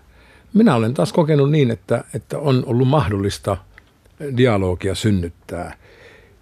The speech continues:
kun minä elän elämääni ihmisten kautta.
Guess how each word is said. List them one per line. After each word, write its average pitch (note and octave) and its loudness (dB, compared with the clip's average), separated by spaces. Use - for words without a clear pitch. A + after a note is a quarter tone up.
kun - -16
minä C3+ 2
elän C#3+ 0
elämääni G#2+ 2
ihmisten F#2+ -4
kautta. - -10